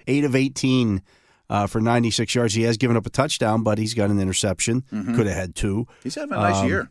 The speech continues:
Speaker 1: yeah, the, the, uh, the passer rating against him is fifty-six point seven. Kello Witherspoon is six, twelve of sixteen for a hundred twenty-three yards, two touchdowns,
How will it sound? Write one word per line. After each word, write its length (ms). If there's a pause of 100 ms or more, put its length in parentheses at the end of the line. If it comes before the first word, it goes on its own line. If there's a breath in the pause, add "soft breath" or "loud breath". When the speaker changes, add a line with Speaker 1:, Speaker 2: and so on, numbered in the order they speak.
Speaker 1:
yeah, 260
the, 180
the, 320
uh, 240
the 100
passer 400
rating 260
against 320
him 140
is 80
fifty-six 520
point 280
seven. 460 (480 loud breath)
Kello 280
Witherspoon 680
is 100
six, 300
twelve 300
of 80
sixteen 580
for 140
a 40
hundred 220
twenty-three 460
yards, 240
two 160
touchdowns, 720